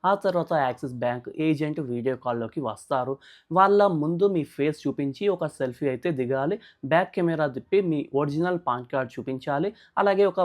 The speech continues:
వైట్ పేపర్ పైన ఒక సైన్ అయితే చేసి చూపించాలి. దీంతో మీ వీడియో కేవైసీ కంప్లీట్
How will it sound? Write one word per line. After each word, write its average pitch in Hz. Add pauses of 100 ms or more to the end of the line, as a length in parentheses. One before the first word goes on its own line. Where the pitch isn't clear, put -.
వైట్ 131
పేపర్ 135
పైన - (100)
ఒక 156 (160)
సైన్ 127 (120)
అయితే 123
చేసి 131
చూపించాలి. 127 (300)
దీంతో 196
మీ 196 (140)
వీడియో 131 (120)
కేవైసీ 127 (200)
కంప్లీట్ 135